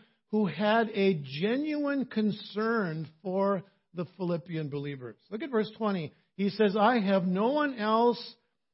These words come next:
of kindred spirit who will genuinely be concerned for your welfare."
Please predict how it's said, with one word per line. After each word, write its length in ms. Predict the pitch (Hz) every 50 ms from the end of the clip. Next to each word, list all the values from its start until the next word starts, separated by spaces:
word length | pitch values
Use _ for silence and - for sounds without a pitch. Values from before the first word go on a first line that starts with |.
| _ _ _
of 280 | - 185 190 160 156 - - - -
kindred 480 | 226 254 294 311 302 277 285 285 233
spirit 720 | 196 - - - - 175 165 151 139 143 156 185 170 - - _ _ _ _ _ _ _ _ _ _ _ _ _ _ _ _ _ _ _
who 280 | - 220 247 247 254 254
will 400 | 233 214 208 208 208 185 156 139 123 123
genuinely 800 | 156 208 226 262 302 330 320 302 285 285 277 285 269 269 269 262 247
be 220 | 240 240 226 226
concerned 1080 | - - 214 220 202 175 - - - - 202 214 202 175 156 143 143 143 151 156 143 135 _ _ _ _ _ _ _ _ _ _ _ _ _ _ _ -
for 180 | - 143 139
your 180 | 139 139 135 135
welfare." 540 | 131 135 131 127 127 - _ - 117 98